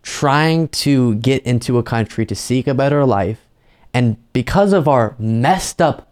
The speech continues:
legal system, too many of them do go the, uh, illegal route or the, you know, outside of our, our legal process, which I dislike, because I wish we had a better, more efficient legal system that would allow these people to do this the proper way.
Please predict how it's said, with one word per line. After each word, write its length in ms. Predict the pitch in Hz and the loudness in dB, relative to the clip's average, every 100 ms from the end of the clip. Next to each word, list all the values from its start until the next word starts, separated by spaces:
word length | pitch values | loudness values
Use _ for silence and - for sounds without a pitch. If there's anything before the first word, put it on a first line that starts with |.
| _ | _
legal 460 | 117 135 220 214 147 | 0 2 4 4 2
system, 580 | - 117 - 107 110 117 _ _ - | 0 -4 -4 -6 -6 -8 _ _ -10
too 220 | - 202 | -2 0
many 280 | 170 202 190 | 2 2 2
of 100 | 131 | 0
them 280 | 127 113 - | -2 -4 -2
do 220 | 123 147 | 0 2
go 340 | - 120 117 | 2 2 2
the, 340 | 110 113 110 - _ _ _ _ | 0 0 -2 -4 _ _ _ _
uh, 360 | 113 107 101 - - _ _ _ | -2 0 0 -4 -12 _ _ _
illegal 500 | - 160 196 165 127 | 0 4 4 4 2
route 300 | 104 90 92 - | 0 -2 -4 -2
or 180 | 113 | 0
the, 300 | 107 107 95 | 0 0 0
you 120 | 104 104 | 0 0
know, 220 | 98 - _ - | -2 -6 _ -2
outside 380 | 131 - 139 131 | 0 0 0 2
of 80 | |
our, 100 | 120 | 2
our 160 | 104 113 | 2 0
legal 220 | 117 160 | 0 0
process, 580 | - 101 95 - 98 - - | -2 -4 -6 -6 -6 -8 -6
which 260 | 123 123 - _ _ | -4 -4 -10 _ _
I 420 | - 147 151 123 117 107 | -2 2 2 0 -2 -4
dislike, 520 | 127 - 127 160 139 | -4 -2 0 0 -2
because 240 | 127 117 | -4 -2
I 60 | 113 | 0
wish 200 | 123 123 | -2 -2
we 80 | 117 | -2
had 140 | 110 | -2
a 80 | 107 | -2
better, 360 | 113 120 107 - - | -2 -2 -2 -6 -10
more 200 | - 117 | -4 -2
efficient 520 | 107 - 131 - - 110 | -2 -2 -4 -4 -4 -2
legal 300 | 139 160 127 | 0 0 -2
system 380 | 117 107 113 | -2 -2 -2
that 80 | 113 | -2
would 120 | - | -2
allow 240 | 110 107 113 | 0 0 0
these 140 | 110 | -2
people 240 | 117 107 107 | -4 -6 -6
to 100 | 101 | -6
do 200 | 117 117 | -2 0
this 160 | 110 - - - | -2 -4 -18 -6
the 120 | 120 | -4
proper 540 | - - 120 165 143 113 | -4 -2 0 0 0 0
way. 360 | 98 87 110 | -2 -4 -6